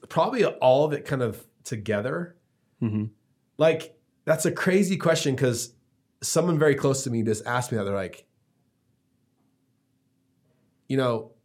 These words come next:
Speaker 1: because I had a major business failure about four years ago." Yeah. I don't know how long it was ago.
Speaker 2: Mm-hmm.
Speaker 1: Three years ago, four, I don't, hell, I don't know. But the reality is, is he asked me about it and he said,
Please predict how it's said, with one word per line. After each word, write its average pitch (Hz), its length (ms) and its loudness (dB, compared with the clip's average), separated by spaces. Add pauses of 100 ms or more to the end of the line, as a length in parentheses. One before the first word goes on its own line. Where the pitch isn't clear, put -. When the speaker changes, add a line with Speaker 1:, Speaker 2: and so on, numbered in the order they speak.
(100)
Speaker 1:
because 135 280 4
I 160 100 6
had 175 120 4
a 139 40 4
major 139 440 4
business 120 360 0
failure 107 580 -2 (300)
about 107 420 -4
four 123 180 -2
years 104 260 -2
ago." 80 300 -10 (840)
Yeah. 147 240 -2 (1120)
I 160 80 -4
don't 107 100 -4
know 85 60 -14
how 82 80 -16
long 82 120 -14
it 80 80 -20
was 85 160 -16
ago. 85 260 -18 (340)
Speaker 2:
Mm-hmm. 113 220 -4 (220)
Speaker 1:
Three 151 160 0
years 143 200 4
ago, 135 120 -2
four, 107 240 -4
I 110 100 -4
don't, - 220 -14
hell, 82 320 -8
I 82 60 -14
don't 82 120 -18
know. - 640 -2
But 147 140 4
the 151 60 -2
reality 170 360 6
is, 143 140 10
is 120 240 -4 (320)
he 143 300 0
asked 147 200 -2
me 123 60 0
about 101 260 -2
it - 120 -12 (160)
and 120 100 -4
he 139 100 2
said, 113 420 -2